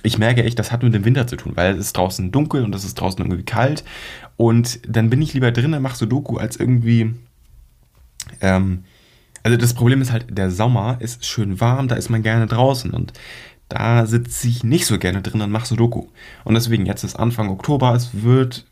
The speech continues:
langsam echt merkbar kälter. Also da kann man auch echt nichts gegen sagen, so mäßig. Ähm, und ja, es wird kälter. Ich sitz gern drin, mach meine Sudokus. Und es ist,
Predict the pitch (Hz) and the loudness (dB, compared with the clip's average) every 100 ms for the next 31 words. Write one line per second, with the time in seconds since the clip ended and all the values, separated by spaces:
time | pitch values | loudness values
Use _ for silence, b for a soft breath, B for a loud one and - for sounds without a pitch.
0 | - - 107 113 110 104 107 - - 101 | -10 0 2 2 0 -4 -8 -8 -6 0
1 | 98 101 90 90 - 110 113 95 - 95 | 0 0 -4 -4 -4 -2 0 0 -2 -4
2 | 90 - - - 101 92 - - - 95 | -8 -12 -12 -4 0 0 -2 -4 -2 -2
3 | - 95 92 87 95 110 107 101 110 117 | 2 2 2 2 2 2 0 -2 -2 0
4 | 117 120 B B B B B - - 92 | -2 -4 B B B B B -6 0 2
5 | 92 90 90 87 62 - - - - - | 2 2 0 -4 -8 -18 -20 -8 0 0
6 | 120 98 90 78 - - 90 90 - - | 2 0 0 -2 -4 -8 -6 -6 -6 -2
7 | 95 92 101 95 120 - 95 92 95 95 | 0 0 -2 0 -2 0 -2 0 0 0
8 | 95 123 120 104 92 104 - 92 - B | 0 2 2 2 -2 -2 -4 -8 -10 B
9 | B B 156 160 175 175 - | B B 2 2 2 0 -4